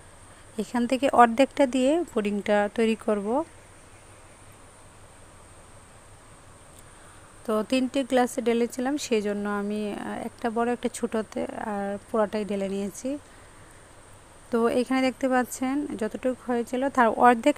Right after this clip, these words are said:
আমি নিয়েছি। আর চুলার জালটা এই পর্যায়ে বন্ধ আছে, আমি চুলায় রেখে আমি সবগুলি দিয়ে নিচ্ছি। প্রথমে হচ্ছে, উম, ডাবের পানিটা দেওয়ার পর আমি এখানে হাফ কাপের অর্ধেক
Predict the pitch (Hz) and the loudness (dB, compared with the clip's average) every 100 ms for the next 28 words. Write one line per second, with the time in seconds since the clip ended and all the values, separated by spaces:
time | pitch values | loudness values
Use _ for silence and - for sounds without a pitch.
0 | - 214 202 190 190 180 - 190 196 - | 2 0 2 0 0 -2 -6 -6 -10 -18
1 | - - - - - - - - - - | -20 -20 -20 -20 -20 -20 -20 -20 -20 -20
2 | - - - - - - 214 208 196 254 | -20 -20 -20 -20 -20 -2 2 2 2 4
3 | 254 262 254 277 269 247 269 262 294 254 | 6 6 4 6 2 4 2 4 2 4
4 | 214 208 202 208 196 269 269 226 208 233 | 0 0 2 2 2 0 0 -2 -2 0
5 | 214 220 226 214 220 - - 254 294 330 | 4 4 4 2 -2 -4 -2 0 0 -2
6 | - - - - - 233 208 202 208 196 | -12 -20 -20 -20 -16 -10 -8 -4 -4 -4
7 | 214 214 196 196 190 185 - 202 202 196 | -2 -2 -2 -2 -2 -4 -6 -2 -2 -2
8 | 208 220 226 220 - 220 226 294 240 240 | -4 -4 -4 -6 -6 -4 -4 -6 -10 -12
9 | 220 202 202 202 190 190 226 - 226 233 | -10 -8 -6 -6 -2 -2 -2 4 4 4
10 | 262 247 262 262 - 262 294 220 208 190 | 2 4 6 4 4 2 4 2 2 -4
11 | - 202 233 294 226 214 - 247 - 285 | -4 -2 -2 0 2 2 0 -8 -2 0
12 | 220 220 202 | 4 2 2